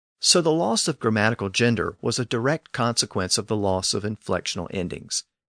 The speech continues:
And that's why those distinctions started to break down around the current point in our story, during the transition from Old English into Middle English. Now, before we move on with our story,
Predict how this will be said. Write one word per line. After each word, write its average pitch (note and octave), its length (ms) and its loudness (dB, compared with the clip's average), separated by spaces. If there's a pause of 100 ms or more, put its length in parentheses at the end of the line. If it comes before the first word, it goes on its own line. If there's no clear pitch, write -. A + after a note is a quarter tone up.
(280)
And C3+ 220 0
that's G#3 280 2
why E3 160 2
those A#2 240 0
distinctions G#2+ 720 -2
started G#2 340 0
to G#2 120 0
break A#2 440 2
down F#2 400 0
around F#2+ 240 -2
the G2 60 -12
current - 320 -4
point F2 260 -4
in E2+ 80 -4
our D#2+ 160 -4
story, B2+ 480 2 (440)
during A#2+ 380 4
the B2+ 100 -2
transition G#2+ 760 2
from G#2+ 260 -2 (140)
Old G#2+ 240 4
English F2+ 380 -4
into F#2 280 -6
Middle A#2 400 -2
English. - 440 -6 (1300)
Now, D3+ 120 4
before D#3 240 0
we C#4+ 100 2
move F3+ 180 4
on A#2+ 200 6
with G2 120 0
our F#2 100 2
story, G#2 560 2